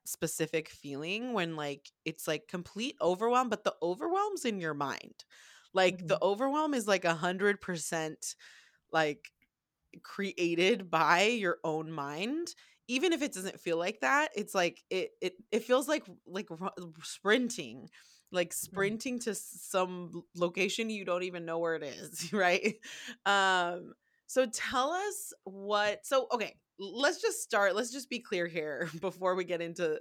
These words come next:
Speaker 1: the how you did it story.
Speaker 2: Mm-hmm.
Speaker 1: Tell us again, how, uh, much <laughs> money have you made in, I think it's, like, a forty day period-ish?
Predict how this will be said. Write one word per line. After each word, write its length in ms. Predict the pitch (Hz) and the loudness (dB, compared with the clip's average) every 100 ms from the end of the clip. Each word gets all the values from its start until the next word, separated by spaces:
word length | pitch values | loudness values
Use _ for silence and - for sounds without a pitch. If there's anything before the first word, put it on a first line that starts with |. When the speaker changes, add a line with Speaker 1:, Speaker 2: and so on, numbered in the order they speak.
| - | -6
Speaker 1:
the 420 | 165 156 151 160 _ _ _ | -4 -2 -2 -6 _ _ _
how 200 | - 180 | -4 0
you 240 | 175 175 170 | 0 -2 -8
did 160 | 156 | -6
it 140 | 170 - | -8 -8
story. 480 | 196 196 202 208 214 _ _ _ _ _ - | -4 -2 -2 -4 -10 _ _ _ _ _ -14
Speaker 2:
Mm-hmm. 180 | 185 165 - _ _ _ - | -10 -10 -12 _ _ _ -6
Speaker 1:
Tell 220 | 262 302 | -2 0
us 180 | 370 403 | -2 -4
again, 500 | 262 175 175 175 - _ _ _ - | -2 -2 -2 -8 -12 _ _ _ -10
how, 600 | - 254 320 392 415 - _ _ _ _ _ _ | -6 -4 -4 -4 -6 -10 _ _ _ _ _ _
uh, 80 | 180 | -10
much 560 | 196 208 226 220 - 190 | -8 -6 -8 -6 -6 -6
<laughs> 20 | |
money 440 | 185 160 170 175 180 | -4 -6 -6 -6 -4
have 240 | 180 170 | -4 -6
you 200 | 165 175 | -10 -10
made 560 | 175 170 170 175 247 294 _ _ _ _ | -8 -10 -10 -10 -10 -14 _ _ _ _
in, 580 | 190 180 180 175 170 160 - | -2 0 0 -4 -10 -12 -12
I 80 | 180 | -10
think 280 | 233 240 | -10 -8
it's, 180 | 359 - | -8 -6
like, 160 | 370 - | -6 2
a 340 | 190 156 147 - _ _ | 4 4 2 -6 _ _
forty 1040 | - - - 170 165 190 202 196 196 202 214 | -20 -20 -8 -2 0 0 -2 -8 -8 -10 -12
day 400 | 165 151 156 170 208 | -8 -4 -4 -6 -8
period-ish? 1400 | 254 269 285 285 285 269 - 294 311 - - - - | -8 -6 -6 -6 -6 -8 -8 -6 -8 -10 -12 -14 -18